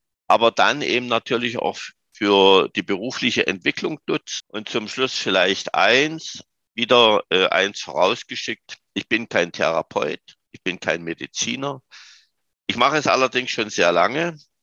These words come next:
und ich bin der Meinung, dass ein Auslandsjahr die beste Medizin für fast alles ist. Also, äh, zum Beispiel Introvertiertheit. Wir hat-, haben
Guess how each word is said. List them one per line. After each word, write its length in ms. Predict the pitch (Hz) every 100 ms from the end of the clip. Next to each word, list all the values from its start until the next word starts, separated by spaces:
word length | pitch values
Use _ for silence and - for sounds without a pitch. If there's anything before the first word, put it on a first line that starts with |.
| _ _
und 600 | 101 113 113 113 113 101 - - _ _ _ _
ich 160 | 104 -
bin 180 | 110 101
der 220 | 101 92
Meinung, 680 | 85 98 123 151 165 151 - _ _ _ _ _ _ _ _ _ _ _ _ _ _ _
dass 340 | 90 104 - -
ein 160 | 87
Auslandsjahr 1080 | - 95 127 123 117 104 - 92 90 101 101 _ _ _ _ _ _ _ _ -
die 140 | 95
beste 440 | - 117 - - 98
Medizin 640 | 98 95 - - 104 98
für 220 | - 92
fast 280 | 87 80 -
alles 260 | 80 78 -
ist. 260 | - - - _ _ _ _ _ _ _ _ - - - - - _
Also, 460 | - 113 123 123 -
äh, 240 | 120 120
zum 200 | - 120
Beispiel 460 | 101 113 117 120 107
Introvertiertheit. 1200 | 127 123 120 110 110 120 107 113 92 95 - -
Wir 160 | 98 98
hat-, 180 | 107 - _
haben 340 | 107 98 98